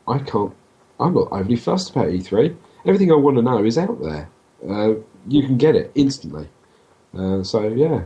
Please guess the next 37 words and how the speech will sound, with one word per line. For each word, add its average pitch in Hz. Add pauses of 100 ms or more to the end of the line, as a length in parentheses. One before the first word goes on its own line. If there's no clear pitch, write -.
it'd 98
be 117
interesting 131
to -
see 123
what 113
they 110
do. 92
And, - (120)
um, 95
be 127
interesting 147
to 139
see 156
what 135
Microsoft 123
have 80
to -
say, 82
particularly, 80 (360)
and 92
Sony's 101
counter. 98
I -
think 95
that's 104
probably 104
about 95
the 95
most 95
interesting 95
thing 107
about 87
E 80
three 82
this 73
year. 78